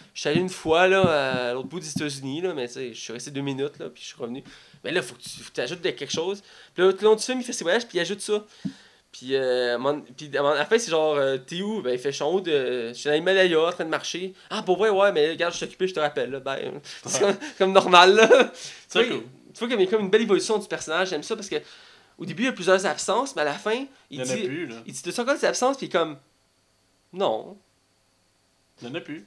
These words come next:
Speaker 1: Il est comme, tu vois que son regard a changé sur le monde, tu sais. Puis j'ai beaucoup aimé ça.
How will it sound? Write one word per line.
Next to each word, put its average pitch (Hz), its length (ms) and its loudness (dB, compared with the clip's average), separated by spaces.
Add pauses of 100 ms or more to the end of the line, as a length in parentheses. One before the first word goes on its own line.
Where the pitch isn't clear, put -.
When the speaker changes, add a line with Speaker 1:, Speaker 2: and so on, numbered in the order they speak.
(140)
Speaker 1:
Il 180 100 -6
est 175 40 -8
comme, 190 180 0
tu - 380 -18
vois 220 100 2
que 240 60 -2
son 214 120 2
regard 180 260 4
a 190 40 -2
changé 175 400 0
sur 196 160 -4
le 151 80 2
monde, 185 300 -2
tu - 40 -20 (280)
sais. 208 320 -6 (420)
Puis 127 100 -16
j'ai 143 80 -8
beaucoup 147 200 -8
aimé 185 180 -2
ça. 196 200 -4